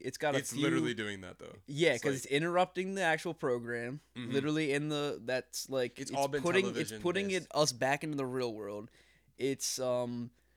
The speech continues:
Speaker 1: it's,
Speaker 2: Yo, before
Speaker 1: it's
Speaker 2: we
Speaker 1: cool
Speaker 2: play this, though.
Speaker 1: because, it's cool because he, like, kinda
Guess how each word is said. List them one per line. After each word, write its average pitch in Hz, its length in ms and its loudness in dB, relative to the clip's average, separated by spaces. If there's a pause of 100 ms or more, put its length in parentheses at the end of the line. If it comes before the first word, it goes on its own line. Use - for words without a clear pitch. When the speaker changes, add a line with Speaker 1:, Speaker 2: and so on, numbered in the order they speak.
(440)
Speaker 1:
it's, - 160 -4
Speaker 2:
Yo, 170 80 2
before 151 240 -2
Speaker 1:
it's 226 120 2
Speaker 2:
we 202 60 -4
Speaker 1:
cool 190 140 4
Speaker 2:
play 208 80 8
this, 208 160 0
though. 226 120 -2
Speaker 1:
because, 196 340 0
it's 160 160 -2
cool 208 160 -4
because 196 280 -4
he, 180 220 -6
like, 180 260 -4
kinda 165 280 -2